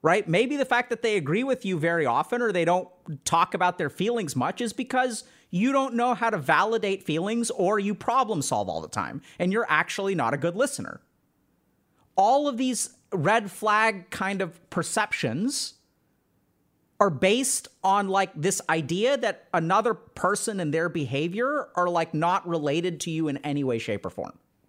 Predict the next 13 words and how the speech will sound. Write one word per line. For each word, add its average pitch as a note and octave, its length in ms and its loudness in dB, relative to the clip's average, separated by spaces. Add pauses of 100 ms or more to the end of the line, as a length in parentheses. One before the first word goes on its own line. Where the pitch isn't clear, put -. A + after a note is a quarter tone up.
(680)
That's F3+ 200 2
problem F#3+ 360 0
number D3+ 220 0
one. G#2+ 180 -2 (1120)
Problem G#3+ 360 2
number G#3 220 0
two A3+ 480 -2
is G3+ 160 2
that F#3+ 180 -2
red F3+ 260 0
flags F3 480 -2
are E3+ 160 -2
deterministic. C#3+ 840 -4